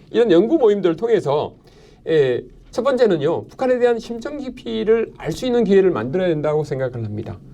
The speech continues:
그것은 앞서 말씀대로 조금 깊이 들어가면은 모르는 그런 현상이 아니라 그 해당 분야만큼은 북한이 전문성을 가질 수 있게끔,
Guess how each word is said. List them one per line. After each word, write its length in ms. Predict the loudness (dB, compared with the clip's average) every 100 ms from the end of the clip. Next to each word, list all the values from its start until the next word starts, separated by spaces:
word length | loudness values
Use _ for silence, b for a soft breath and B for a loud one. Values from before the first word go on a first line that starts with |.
| -6
그것은 540 | 0 2 4 2 0 -10 B B B B B B -14 -4
앞서 200 | 0 4
말씀대로 640 | 2 4 4 4 2 -4 _ _
조금 320 | -4 -4 -2
깊이 280 | -4 -6 -2
들어가면은 720 | 2 2 2 0 -2 -4 -6 -6
모르는 380 | 0 2 2 4
그런 220 | 4 2
현상이 380 | 0 -4 -6 -6
아니라 520 | -6 -6 -4 -6 -8 b b b -2
그 260 | -2 -2
해당 340 | -4 -6 -6 -6
분야만큼은 640 | -4 -2 -2 -2 -2 -2
북한이 320 | -4 -2 0
전문성을 520 | 0 0 0 2 2 2
가질 260 | 0 -2
수 140 | -4 -8
있게끔, 440 | -4 0 0 0